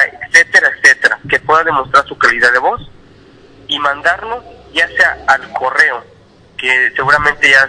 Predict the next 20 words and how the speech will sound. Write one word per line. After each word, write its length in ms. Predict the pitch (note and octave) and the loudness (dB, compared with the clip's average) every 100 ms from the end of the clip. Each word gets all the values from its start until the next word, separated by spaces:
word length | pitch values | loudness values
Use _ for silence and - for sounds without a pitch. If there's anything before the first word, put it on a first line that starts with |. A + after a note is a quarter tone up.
| - | 2
pues, 220 | C#3+ B2+ A#2 | 2 4 4
ya, 120 | B2+ B2+ | 4 4
ya 100 | C3 | 0
tienes 280 | D3 D3 D3+ | 0 0 0
tú 120 | C#3+ | 0
a 40 | C#3 | 2
la 120 | C#3 | 4
mano 200 | C3+ C#3+ | 4 2
también, 360 | C#3+ D3 C#3+ C#3 - - - - - | 0 2 2 0 -6 -20 -20 -12 -2
eh, 500 | B2+ A#2+ A#2 A2 G#2+ G#2 - - | 2 4 6 6 4 2 -10 -2
es, 100 | - - - - | -2 -2 -8 0
el 180 | B2+ - | 2 4
correo 240 | C3+ C#3+ | 2 2
es 60 | D#3 - - | 0 -4 0
osda 720 | F3 E3 C3+ B2 - - - - _ | 0 0 2 2 -2 -10 -14 -20 _
nubio 500 | - C#3+ D#3+ D#3 D3+ | -6 -2 -2 0 0
azul 380 | B2+ - D#3+ F#3 - _ - - | 0 0 -4 -4 -8 _ -12 0
arroba 340 | B2+ C#3+ E3+ E3 | 2 2 2 0
hotmail, 560 | - D#3 D3+ F3 C#4+ - _ _ _ _ _ _ _ _ - | 0 -2 0 0 -2 -14 _ _ _ _ _ _ _ _ 0
repito, 440 | - - - A#2 | 0 2 0 -2